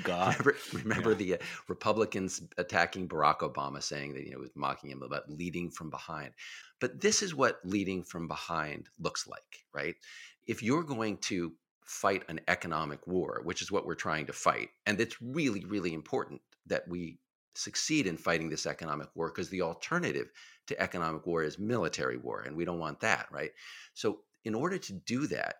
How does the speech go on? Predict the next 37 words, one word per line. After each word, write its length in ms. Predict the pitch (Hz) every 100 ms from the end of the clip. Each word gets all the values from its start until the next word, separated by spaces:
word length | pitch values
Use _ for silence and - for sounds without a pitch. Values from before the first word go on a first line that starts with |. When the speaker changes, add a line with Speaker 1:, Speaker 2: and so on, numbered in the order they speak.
| -
Speaker 2:
you 180 | 110
need 220 | 139 117 104
the 80 |
rest 260 | 85 82 -
of 60 | 90
the 60 |
world. 440 | 87 104 78 - 87
The 60 |
United 320 | 98 104 107 98
States, 340 | - 95 -
I 60 | -
think 220 | 139 -
Mitt 180 | 104 -
Romney 300 | 92 95 82
said 260 | - 80
this 160 | 78 -
weekend, 380 | 78 73 73 71
he 40 |
pointed 280 | - 82 76
out, 160 | 76 -
the 420 | - - _ 101
United 180 | 101 104
States 240 | 95 -
used 180 | 95 -
to 60 |
be 100 | 92
forty 320 | 87 92 90 95
percent 300 | 87 95 90
of 40 |
the 80 | 87
world's 240 | 87 85
economy, 420 | 82 82 82 87
and 80 | 82
now 140 | 78 73
it's 140 | -
twenty 300 | - 82 90
percent. 400 | 92 101 110 110